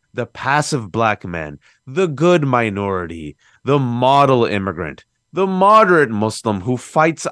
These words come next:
isis and, you know, uh, helps national security and drinks alcohol and listens to Britney Spears and Taylor Swift and doesn't have an accent. Then, and only then, we will se-,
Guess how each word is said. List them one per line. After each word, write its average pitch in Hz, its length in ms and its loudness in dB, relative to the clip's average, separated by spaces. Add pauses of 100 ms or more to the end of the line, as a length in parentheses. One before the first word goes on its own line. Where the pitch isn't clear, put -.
isis 131 480 -2
and, 104 200 -6
you 113 120 -8
know, 101 220 -2
uh, 101 200 -2
helps 131 320 -4
national 131 320 -4
security 117 720 -2
and 101 220 -10
drinks 165 340 -6
alcohol 104 880 -2 (260)
and 123 200 -4
listens 160 360 -2
to 147 120 0
Britney 147 340 -2
Spears 139 420 0
and 104 160 -4
Taylor 131 300 -4
Swift 131 320 -4
and 104 160 -4
doesn't 135 300 0
have 120 240 -6
an 113 160 -12
accent. 98 480 -10 (360)
Then, 139 600 2
and 120 200 -2 (120)
only 214 340 -2
then, 80 340 -8 (380)
we 117 140 0
will 120 180 2
se-, 135 300 -4